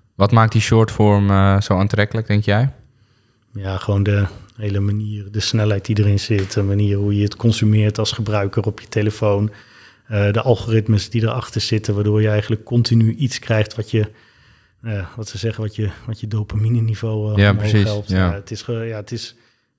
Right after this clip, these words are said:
Speaker 1: Ik kan me
Speaker 2: enorm
Speaker 1: ook goed voorstellen dat het voor jullie dan, als het natuurlijk steeds moeilijker is om dat verschil te maken, omdat er zoveel is,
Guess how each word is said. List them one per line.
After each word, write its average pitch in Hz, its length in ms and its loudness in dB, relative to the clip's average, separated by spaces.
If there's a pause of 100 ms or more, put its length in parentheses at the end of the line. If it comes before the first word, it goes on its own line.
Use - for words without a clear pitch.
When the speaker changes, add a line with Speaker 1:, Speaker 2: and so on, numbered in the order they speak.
(180)
Speaker 1:
Ik - 100 -2
kan 127 100 6
me - 60 4
Speaker 2:
enorm 131 140 4
Speaker 1:
ook - 60 -14
goed 123 160 2
voorstellen 104 380 2
dat 98 100 2
het - 80 -16
voor 107 100 2
jullie 104 280 2
dan, 87 260 0
als 92 300 -10
het - 80 -12
natuurlijk 90 280 -4
steeds 98 300 -2
moeilijker 101 500 2
is 85 220 -2
om 85 340 -4 (1160)
dat - 180 -6
verschil 104 360 0
te 95 100 -2
maken, 82 320 -2
omdat 82 220 -4
er 85 120 0
zoveel 92 640 2
is, 90 400 -2